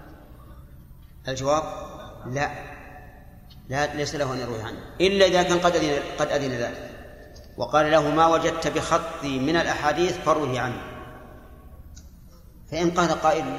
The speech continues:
"لماذا لا يصح؟ أليس وجده بخطه؟" قلنا: "نعم، لكن لعله كتبه ويريد أن يع-، أن يعقبه،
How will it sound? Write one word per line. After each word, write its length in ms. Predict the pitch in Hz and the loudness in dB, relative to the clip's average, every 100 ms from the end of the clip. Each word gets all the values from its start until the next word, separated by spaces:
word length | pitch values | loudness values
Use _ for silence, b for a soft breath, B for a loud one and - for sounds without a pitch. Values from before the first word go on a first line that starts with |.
| - | -6
"لماذا 400 | 135 175 196 143 | -2 2 4 4
لا 140 | 131 127 | 2 2
يصح؟ 220 | - 123 - - - - - | 0 -4 -8 -12 -14 -2 4
أليس 240 | 196 202 | 6 8
وجده 380 | 175 165 165 147 | 8 8 6 6
بخطه؟" 520 | 131 117 165 - 190 - - - - - - - | 4 2 2 4 0 0 -6 -10 -12 -14 -16 -8
قلنا: 220 | 127 123 | -4 0
"نعم، 300 | 139 170 151 | 2 2 2
لكن 300 | 117 120 113 | 0 -4 -2
لعله 460 | 117 131 180 175 156 180 | 0 2 4 2 2 0
كتبه 500 | 175 151 135 139 175 - - - - - - | 0 2 2 0 -4 -6 -12 -14 -16 -10 0
ويريد 340 | 143 156 185 | 2 2 0
أن 120 | 139 | -2
يع-، 340 | 156 135 131 135 | -2 -2 -6 -6
أن 400 | 139 127 - - - - | -6 -6 -8 -14 -16 -14
يعقبه، 580 | 131 131 147 - 175 | -4 -2 0 0 -2